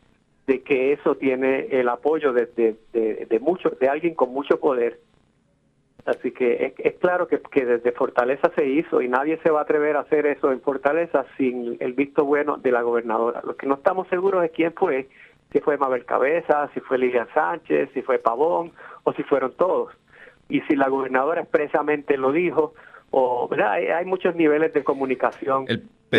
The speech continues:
Speaker 1: eso
Speaker 2: periodi-
Speaker 1: quizá nunca lo vamos, francamente, quizá no lo vamos a saber, pero a, a, yo creo que si yo, eh, para ser consistente con mi propio análisis,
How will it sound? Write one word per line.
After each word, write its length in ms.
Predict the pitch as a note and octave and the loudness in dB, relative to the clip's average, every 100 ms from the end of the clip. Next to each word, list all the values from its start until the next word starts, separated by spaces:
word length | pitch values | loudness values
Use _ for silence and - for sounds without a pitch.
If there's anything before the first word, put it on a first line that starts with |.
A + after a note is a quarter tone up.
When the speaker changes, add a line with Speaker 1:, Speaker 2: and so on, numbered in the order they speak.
| A#2 | 4
Speaker 1:
eso 140 | A2+ | 4
Speaker 2:
periodi- 140 | A#2+ - | 4 2
Speaker 1:
quizá 160 | E3 | 2
nunca 260 | C#3 B2+ B2 | 0 0 2
lo 100 | B2 | 2
vamos, 280 | A#2+ A#2+ - - | 0 -4 -8 -4
francamente, 540 | C3+ C3+ D3 D3 C#3+ | -2 0 0 -2 -4
quizá 200 | A#2 B2+ | -2 0
no 140 | B2 | 2
lo 80 | A#2+ | 2
vamos 260 | A#2+ B2 C3 | 2 0 -2
a 140 | A#2+ | -2
saber, 360 | A#2 A2 A2+ - | -2 0 -2 -2
pero 300 | - B2 C3 | -2 0 2
a, 180 | - B2+ - | 0 -2 -2
a, 180 | C3 - | -2 0
yo 140 | D3+ D#3 | -2 0
creo 300 | F3 F3 E3+ | 0 0 0
que 320 | C#3+ B2+ B2 _ _ _ _ - | 0 0 -4 _ _ _ _ -10
si 140 | D3+ B2+ | -6 0
yo, 440 | C#3+ D3+ D3 D#3 | 0 2 0 -2
eh, 220 | - - - - | -4 -8 -10 0
para 260 | B2+ B2 - | 0 2 0
ser 200 | D3 - | 0 2
consistente 640 | E3+ D#3+ D#3 E3 D#3 D#3+ | -2 0 0 0 0 0
con 160 | D3 | 0
mi 100 | C3+ | -2
propio 340 | B2+ D3+ - C#3 | 0 -2 0 0
análisis, 480 | D#3 D#3 C3 A#2+ | 0 -2 -4 -8